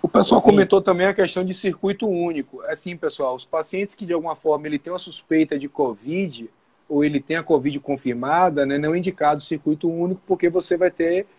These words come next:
Speaker 1: a inalação pro ambiente, então não é indicado. Então aí tem que ter esse cuidado, tanto é que nas situações que é indicado, não é indi-, recomendado, assim, como primeira escolha, mas se recomendar, tem que ser um circuito duplo, a máscara tem que ser bem vedada, né?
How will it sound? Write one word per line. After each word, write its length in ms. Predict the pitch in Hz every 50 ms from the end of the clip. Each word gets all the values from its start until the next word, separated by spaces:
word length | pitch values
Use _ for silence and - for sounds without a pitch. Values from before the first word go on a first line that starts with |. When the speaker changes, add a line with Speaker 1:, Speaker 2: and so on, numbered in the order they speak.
| _ _ _ _
Speaker 1:
a 100 | 147 156
inalação 560 | 160 160 165 160 160 156 147 - - 160 160
pro 160 | - - 165
ambiente, 600 | 170 170 156 156 156 160 165 165 160 143 135 - -
então 160 | - 139 143
não 240 | 147 160 160 151 143
é 100 | 143 147
indicado. 640 | 151 147 156 - - 143 135 131 123 117 104 101 - _ _ _ _ _ _ _ _
Então 120 | - 123
aí 120 | 135 135
tem 160 | 131 - 147 143
que 60 | -
ter 80 | 147
esse 180 | 143 139 - 147
cuidado, 560 | - 170 170 151 147 143 147 156 156 156 156
tanto 300 | - - 160 147 - 160
é 120 | 151 160 151
que 140 | - 170
nas 340 | 151 151 160 180 208 240 233
situações 760 | - - - 214 214 202 190 - 196 190 190 190 190 185 175
que 80 | - 185
é 40 | 180
indicado, 480 | 175 170 - - 160 156 151 151 151
não 140 | 165 175 208
é 40 | 233
indi-, 280 | 240 233 233 214 196 - _ _ _ _ _ _ _ -
recomendado, 760 | 170 170 - 190 208 208 190 180 175 175 170 165 151 131
assim, 200 | 135 131 156 156
como 200 | 143 - 170 165
primeira 280 | 147 165 165 165 170 175
escolha, 400 | 170 - - 165 151 143 135 135
mas 160 | 143 156 156
se 120 | - 226 220
recomendar, 640 | 220 214 - 220 214 208 202 190 185 190 202 196 - _ _ _ _ _
tem 120 | - 190
que 80 | 190 190
ser 120 | - 190
um 60 | 190 180
circuito 800 | - - 185 175 - - 180 185 185 190 190 190 - 185 175
duplo, 720 | 147 131 160 190 202 202 196 196 - 190 180 175 170 170 - _ _ _ _ _ _
a 120 | - 156
máscara 500 | 156 156 160 165 170 160 - - 156 151
tem 160 | 151 - 160 160
que 60 | -
ser 380 | - - 170 160 156 151 143
bem 360 | 127 123 120 131 151 160 180 160
vedada, 580 | 160 151 135 127 143 156 170 175 175 156 160
né? 160 | 151 160 175